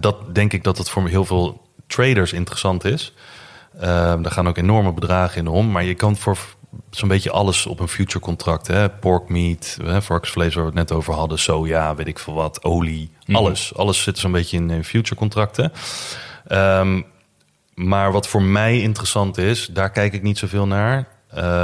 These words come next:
Speaker 1: maar wat voor mij meer interessant is, is bijvoorbeeld goud. Daar hebben we het vaker over gehad.
Speaker 2: Mhm.
Speaker 1: Zilver, ook vaker over gehad.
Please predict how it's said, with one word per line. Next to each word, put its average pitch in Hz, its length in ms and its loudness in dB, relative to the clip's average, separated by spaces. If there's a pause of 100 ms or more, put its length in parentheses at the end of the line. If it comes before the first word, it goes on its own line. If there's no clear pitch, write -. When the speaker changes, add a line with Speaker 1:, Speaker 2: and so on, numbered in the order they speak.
(100)
Speaker 1:
maar 90 140 2
wat 92 160 0
voor 95 100 0
mij 95 200 2
meer 95 200 2
interessant 95 480 0
is, 87 260 -2
is 82 140 -8
bijvoorbeeld 85 460 -4
goud. 95 340 2
Daar - 160 -12
hebben - 120 -20
we - 80 -20
het - 100 -20
vaker 87 340 0
over 87 200 2
gehad. 85 340 0 (100)
Speaker 2:
Mhm. 98 140 -2 (380)
Speaker 1:
Zilver, 90 600 2 (100)
ook - 160 -10
vaker 85 360 -2
over 82 220 -2
gehad. 82 380 -4